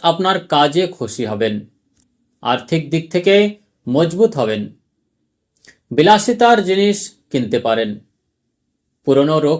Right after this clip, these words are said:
থেকে মুক্তি মিলতে পারে। স্বাস্থ্যের উন্নতি হবে।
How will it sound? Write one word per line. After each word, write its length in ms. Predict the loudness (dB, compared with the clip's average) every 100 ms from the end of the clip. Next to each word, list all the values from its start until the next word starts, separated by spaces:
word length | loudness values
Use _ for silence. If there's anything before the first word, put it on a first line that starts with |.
| -2
থেকে 280 | 0 2 2 2 -4 _ -6
মুক্তি 420 | -2 -2 -2 0 0
মিলতে 360 | 2 -2 -2
পারে। 260 | 0 0 0 -4 -10 _ _ _ _ _ _ -18
স্বাস্থ্যের 640 | -6 -2 -2 -2 0 0 -2 -8
উন্নতি 380 | -4 -4 -4 -6
হবে। 260 | -4 -6